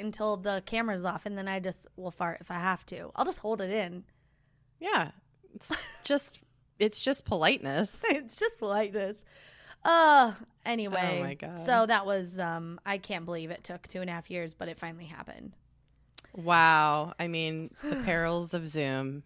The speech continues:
Speaker 1: I know. Honestly, it's like, we're, that's the, that's honestly the biggest thing that probably people are battling as they're going back into the office is, like, forgetting they're in the office and just, like, ripping a fat one.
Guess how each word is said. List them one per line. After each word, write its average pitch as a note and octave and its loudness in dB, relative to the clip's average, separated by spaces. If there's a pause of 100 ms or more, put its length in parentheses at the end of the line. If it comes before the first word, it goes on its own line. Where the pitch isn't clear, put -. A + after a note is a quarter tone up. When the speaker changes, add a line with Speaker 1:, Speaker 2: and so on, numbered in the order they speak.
(100)
Speaker 1:
I G#3+ -2
know. E3+ -6 (180)
Honestly, F#3+ -6
it's F3+ -8
like, F#3 -6
we're, G#3 -6
that's G#3+ 0
the, C4 -4 (100)
that's A3 0
honestly F#3+ -4
the G3 -6
biggest F#3 -6
thing F3 -4
that E3+ -2 (100)
probably G#3 -2
people G#3+ -6
are F#3 -2
battling F#3+ -4
as F#3 -8
they're F#3+ -8
going F#3 -6
back E3+ -6
into F#3+ -10
the F3+ -4
office G#3 -6
is, G3+ -6
like, E3+ -6
forgetting F#3 -6
they're F#3 -6
in F3+ -6
the F3 -6
office F3 -4
and G3+ -8
just, F3+ -12
like, F3+ -6
ripping F3+ -8
a D#3+ -10
fat D#3+ -8
one. E3+ -12